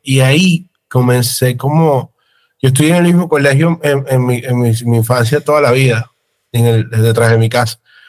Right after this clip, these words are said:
Pero esa época de, de preadolescencia, bachillerato, adolescencia, a quinto año, yo me tuve que mudar para San Juan de los Morros. Entonces, el, ahí habían como parrandas de vaina de pueblo, ¿sabes? Que tenías que tocar,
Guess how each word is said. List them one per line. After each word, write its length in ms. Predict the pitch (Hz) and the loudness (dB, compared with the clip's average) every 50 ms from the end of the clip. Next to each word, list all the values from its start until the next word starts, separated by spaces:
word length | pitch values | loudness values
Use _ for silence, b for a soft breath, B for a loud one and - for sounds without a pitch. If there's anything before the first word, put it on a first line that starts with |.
| b b b | b b b
Pero 200 | - 117 117 120 | -2 0 2 2
esa 180 | 117 110 147 147 | 2 2 0 0
época 300 | 143 156 165 165 170 170 | 0 0 0 0 2 2
de, 240 | 165 151 139 127 110 | 2 2 2 0 0
de 140 | 117 120 113 | 0 -2 0
preadolescencia, 760 | 113 120 120 117 113 113 110 110 - - 123 120 113 - 151 | 0 0 2 2 2 2 0 0 0 -2 -2 -2 -2 -2 -2
bachillerato, 680 | 156 156 147 - - 131 120 120 113 120 127 127 127 131 | -2 -2 -2 -2 -2 0 0 2 2 2 0 0 0 -2
adolescencia, 760 | 143 147 147 131 117 110 - 160 151 123 110 - 117 113 - _ _ _ _ _ _ _ _ _ _ _ _ _ _ _ _ _ - | -2 0 0 0 0 0 0 0 0 0 -2 -4 -8 -12 -16 _ _ _ _ _ _ _ _ _ _ _ _ _ _ _ _ _ -4
a 100 | 127 117 | -4 0
quinto 380 | 110 120 127 123 117 139 151 | 0 0 0 2 2 2 2
año, 200 | 156 151 139 123 | 2 2 2 0
yo 100 | 120 120 | 0 0
me 120 | 113 123 120 | 0 0 0
tuve 200 | - 135 139 135 | 0 -2 -2 0
que 100 | 135 139 | 0 0
mudar 240 | 139 139 139 135 127 | 0 0 0 0 0
para 100 | 135 131 | 0 -2
San 120 | 131 - 113 | -6 -6 -6
Juan 140 | - 117 113 | -6 -6 -2
de 60 | 127 | -2
los 100 | 127 120 | -2 0
Morros. 340 | 117 117 113 104 110 110 113 | 0 0 0 0 -2 -2 -2
Entonces, 380 | 107 98 110 110 135 135 135 131 - _ _ _ _ _ _ _ _ _ _ | -2 -2 -4 -2 -2 -2 -2 -4 -8 _ _ _ _ _ _ _ _ _ _
el, 400 | - 135 135 135 131 131 127 117 | -2 0 2 2 2 2 2 0
ahí 200 | - 120 120 123 | 0 0 2 2
habían 200 | 123 120 123 120 | 2 2 0 0
como 240 | 117 147 156 151 135 | 0 -2 -2 0 0
parrandas 580 | 131 123 117 110 127 123 123 123 127 127 135 139 | 0 0 2 2 2 2 2 2 0 0 0 2
de 120 | 143 131 | 2 2
vaina 320 | 127 120 117 117 120 131 139 | 2 2 2 0 0 0 0
de 120 | 139 131 | 0 -2
pueblo, 520 | - - 123 127 127 127 123 127 127 127 123 | -2 -2 0 0 2 2 2 0 0 -2 -2
¿sabes? 220 | - 156 147 127 | 0 0 0 0
Que 60 | - - | -2 -6
tenías 180 | 113 113 110 | -6 -8 -6
que 100 | 113 123 | -6 -6
tocar, 500 | - 135 131 135 135 139 139 135 135 135 | -4 -4 -2 0 2 2 2 2 0 -2